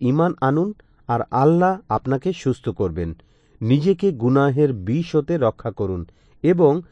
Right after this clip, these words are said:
বেহেশতে অনন্ত জীবনে তার সান্নিধ্যে থাকুন। বৃদ্ধ এবং যুবক, পুরুষ এবং মহিলা, ধনী এবং গরিব, সবাইকে আল্লাহ বলেছেন,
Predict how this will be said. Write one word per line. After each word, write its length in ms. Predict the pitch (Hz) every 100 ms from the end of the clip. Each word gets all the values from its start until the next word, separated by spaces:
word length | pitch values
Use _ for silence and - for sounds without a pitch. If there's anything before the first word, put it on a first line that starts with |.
| _ _ 107
বেহেশতে 600 | 92 131 185 175 - 175 -
অনন্ত 480 | 120 156 202 180
জীবনে 600 | 190 120 117 151 170 135 170 _ _ -
তার 220 | 131 170
সান্নিধ্যে 640 | 175 127 113 117 110 156
থাকুন। 500 | 170 - 101 98 78 73 _ _ _ _ -
বৃদ্ধ 440 | 104 151 160 190
এবং 440 | 208 - 117 120
যুবক, 520 | 107 131 135 110 - - _ _ _ _ -
পুরুষ 460 | 165 185 202 - -
এবং 300 | 120 117 123
মহিলা, 520 | 107 113 156 143 135 170 _ _ -
ধনী 420 | 95 110 165 208 -
এবং 380 | 123 117 120 107
গরিব, 380 | 113 147 135 - _ _ _ _ -
সবাইকে 680 | - 151 165 202 170 202 185
আল্লাহ 360 | 113 120 147 175
বলেছেন, 600 | 127 110 - - 120 147